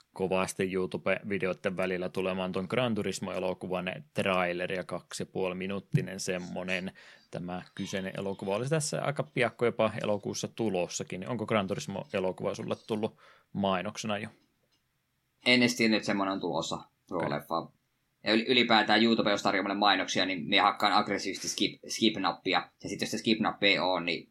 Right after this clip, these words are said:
Speaker 2: sit minä tuijotan vaikka seinää s-, korvet sormissa, äh, sormet ko-, korvissa.
Speaker 1: Mitä nyt trailerin perusteella katsoin, niin semmonen turvallinen, turvallinen videokili-, eh, videopeliadaptaatio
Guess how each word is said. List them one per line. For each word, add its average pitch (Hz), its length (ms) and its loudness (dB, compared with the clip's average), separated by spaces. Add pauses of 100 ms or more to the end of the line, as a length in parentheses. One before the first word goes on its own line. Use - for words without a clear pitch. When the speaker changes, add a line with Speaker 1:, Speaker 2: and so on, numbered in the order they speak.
Speaker 2:
sit - 260 -10 (420)
minä 90 200 0
tuijotan 90 320 -2
vaikka 85 180 -4
seinää 87 380 2
s-, 92 160 -10 (720)
korvet 95 320 2
sormissa, 90 560 -2
äh, 104 60 -2
sormet 113 300 6
ko-, - 320 -8
korvissa. 95 420 2 (1300)
Speaker 1:
Mitä - 240 -10
nyt 147 120 -2
trailerin 107 600 2 (300)
perusteella 104 480 0
katsoin, 107 500 0
niin 101 140 -2
semmonen 95 360 -4
turvallinen, 98 680 -2 (560)
turvallinen 113 840 2
videokili-, 107 680 2
eh, 127 220 2
videopeliadaptaatio 113 1160 2